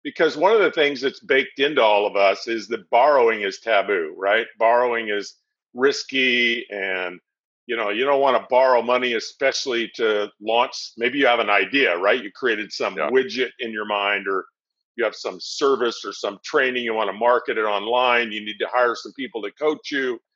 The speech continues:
Speaker 1: You need to hire a copywriter, whatever, right? You need some capital, but, oh, we don't ever wanna borrow. So, so if I walk in the bank and they're selling money at whatever, five percent,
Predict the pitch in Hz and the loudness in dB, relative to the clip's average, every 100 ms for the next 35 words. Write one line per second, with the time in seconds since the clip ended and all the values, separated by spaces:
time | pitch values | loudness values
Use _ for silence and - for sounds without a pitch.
0 | _ _ _ - 110 101 131 120 107 - | _ _ _ -16 -2 0 4 4 2 0
1 | 160 156 135 139 135 120 113 139 135 101 | -2 0 0 4 4 2 2 2 4 2
2 | 98 117 143 - 127 156 139 - 107 - | 2 2 2 -2 -6 -6 -6 -12 -14 -2
3 | 180 170 165 131 110 113 - _ _ 131 | 2 2 2 0 0 0 -6 _ _ -8
4 | 139 - 160 170 165 160 - _ _ _ | -4 2 4 6 4 2 -2 _ _ _
5 | _ _ _ 135 165 160 139 131 123 117 | _ _ _ 0 2 4 4 4 2 4
6 | 214 202 104 85 _ _ _ _ _ _ | 4 4 4 0 _ _ _ _ _ _
7 | - 175 156 147 139 - _ _ _ _ | 0 4 4 4 2 -4 _ _ _ _
8 | _ _ 220 240 - 208 220 277 277 226 | _ _ 2 2 4 4 6 2 2 0
9 | 170 127 175 139 131 - _ _ _ _ | 0 2 4 4 0 -4 _ _ _ _
10 | _ 151 147 143 139 139 135 143 - _ | _ 0 2 4 4 2 0 -6 -14 _
11 | _ _ 139 170 - 220 220 196 143 156 | _ _ -2 -2 0 2 4 4 2 0
12 | 170 147 127 123 127 117 - _ _ _ | 2 2 2 2 2 2 -2 _ _ _
13 | 127 160 107 110 147 - - 147 147 147 | 0 2 2 2 -2 -4 -2 2 4 2
14 | - 131 110 143 135 | -2 -6 -6 -2 0